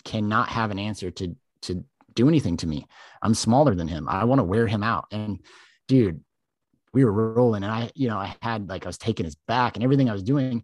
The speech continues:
and he was just getting tired. He was still strong,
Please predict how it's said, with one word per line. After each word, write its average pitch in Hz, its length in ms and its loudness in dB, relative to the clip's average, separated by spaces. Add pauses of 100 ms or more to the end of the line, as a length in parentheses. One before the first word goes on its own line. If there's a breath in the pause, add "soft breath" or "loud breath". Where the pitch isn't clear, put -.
(280 soft breath)
and 101 160 -8
he 143 120 2
was 131 120 2
just 101 220 -10
getting 87 200 -10
tired. 95 480 -4
He - 120 -4
was 107 100 -2
still - 340 -2
strong, 143 600 -2